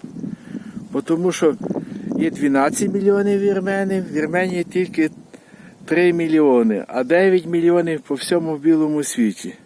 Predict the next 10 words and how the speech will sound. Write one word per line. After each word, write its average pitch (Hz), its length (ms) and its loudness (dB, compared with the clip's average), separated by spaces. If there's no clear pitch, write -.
В - 20 -14
Західній 202 560 2
Вірменії 196 560 4
лишилося 185 680 2
тільки 185 460 0
двісті 185 600 -2
тисяч 190 500 0
вірмен 165 480 0
і 175 80 -2
мусульман. 151 720 0